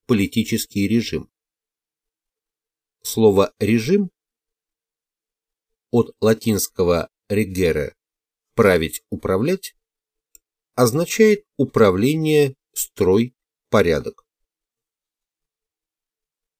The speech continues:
Политическим режимом называют порядок взаимоотношений между государственной властью, обществом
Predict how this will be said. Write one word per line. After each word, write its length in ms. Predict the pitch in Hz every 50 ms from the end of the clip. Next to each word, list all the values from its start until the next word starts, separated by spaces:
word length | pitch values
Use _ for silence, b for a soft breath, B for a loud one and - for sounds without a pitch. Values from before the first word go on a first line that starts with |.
| _ _ _ -
Политическим 840 | 127 117 110 110 - - 110 - 101 87 - - - 90 85 - _ _
режимом 600 | - 98 101 101 95 120 170 185 135 82 76 - _ _ _ _ _ _ _ _ _ _ _ _ _ _ _ _ -
называют 580 | - 101 107 101 131 165 190 214 208 190 - _ _ _ _ -
порядок 500 | 107 113 131 151 156 143 139 135 - - -
взаимоотношений 1040 | 107 95 95 104 107 98 95 90 - 95 92 92 - - 160 151 147 143 131 - - -
между 500 | 120 120 123 110 92 95 101 92 - _ -
государственной 880 | 104 95 101 101 - 107 101 98 98 90 - - - 80 76 73 73 73
властью, 600 | 69 82 117 143 156 - - - 160 147 139 - _ _ _ _ _ _ _ _ _ -
обществом 720 | 113 117 117 - - - 123 - - - 110 110 110 110